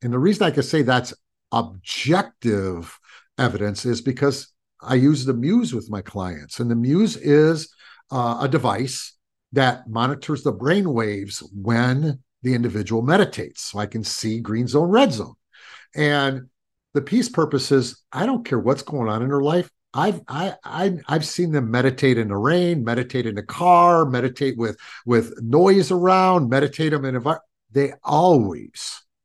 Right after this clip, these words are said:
are able to go into the green zone. It's pretty amazing to watch. Very rarely do they get stuck in a red zone.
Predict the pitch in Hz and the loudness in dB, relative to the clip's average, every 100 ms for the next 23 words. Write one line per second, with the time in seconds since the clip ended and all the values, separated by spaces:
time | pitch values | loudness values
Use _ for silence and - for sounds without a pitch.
0 | _ 123 120 123 117 120 113 104 104 101 | _ -2 0 0 0 -2 -2 -2 -4 -4
1 | 95 98 120 107 - - 98 - - 247 | -6 -2 -2 -2 -8 -14 -16 -4 0 2
2 | 180 107 113 170 180 113 90 80 101 147 | 2 0 0 0 0 -4 -10 -10 -4 -4
3 | 107 - - - - - 110 117 262 240 | -4 -8 -14 -14 -20 -20 -6 2 4 4
4 | 123 127 175 123 104 104 110 127 123 - | 4 4 2 2 -4 -6 -2 -2 -2 -4
5 | 123 110 117 143 120 95 | -6 -2 2 2 0 -6